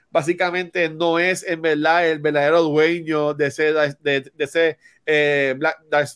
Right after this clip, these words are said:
Black Saber ahora, ahora mismo. O sea, pero yo digo que por algo hablaron de eso. So,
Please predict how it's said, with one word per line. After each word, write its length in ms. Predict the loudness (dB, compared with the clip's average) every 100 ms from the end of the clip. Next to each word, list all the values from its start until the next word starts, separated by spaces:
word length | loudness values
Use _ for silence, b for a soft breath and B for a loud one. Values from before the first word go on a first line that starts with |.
| _
Black 260 | -2 -2
Saber 420 | -2 -2 0 2
ahora, 180 | 2 0
ahora 360 | -2 -2 0 -2
mismo. 380 | -4 -10 -10 -10
O 680 | -10 _ _ _ _ _
sea, 340 | 0 2 2 2
pero 200 | 2 2
yo 120 | 2
digo 160 | 2 2
que 120 | 0
por 260 | 0 0 2
algo 200 | 2 0
hablaron 580 | 0 2 4 2 0 0
de 280 | 2 2 0
eso. 220 | 0 -4
So, 400 | 0 0 0